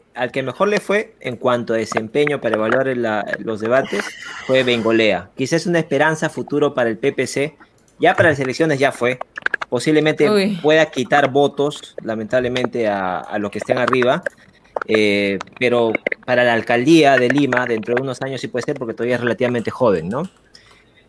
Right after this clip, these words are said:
Speaker 1: Al que peor le fue, fue a López Aliaga. No le fue tan bien a Hernández Soto. Hernández Soto se esperaba bastante, pero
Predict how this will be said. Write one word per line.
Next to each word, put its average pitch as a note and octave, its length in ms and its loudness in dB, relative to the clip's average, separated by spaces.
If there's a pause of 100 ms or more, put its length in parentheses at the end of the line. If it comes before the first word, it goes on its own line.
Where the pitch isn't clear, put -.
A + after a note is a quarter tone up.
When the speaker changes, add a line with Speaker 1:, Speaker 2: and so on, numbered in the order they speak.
(120)
Speaker 1:
Al C3 180 0
que - 140 2
peor E3 360 6
le D#3+ 120 4
fue, D#3+ 260 4
fue C#3 280 2
a G#2+ 520 2
López A#2+ 340 -6
Aliaga. A2+ 500 -4 (720)
No D3 140 2
le D3+ 120 4
fue D3+ 160 2
tan C3+ 200 0
bien C3+ 180 4
a B2 40 2
Hernández A#2 340 -2
Soto. B2 260 0
Hernández F3+ 280 2
Soto G3+ 300 0
se E3+ 100 -6
esperaba D#3+ 380 2
bastante, D3+ 640 -4 (540)
pero A#2 640 -2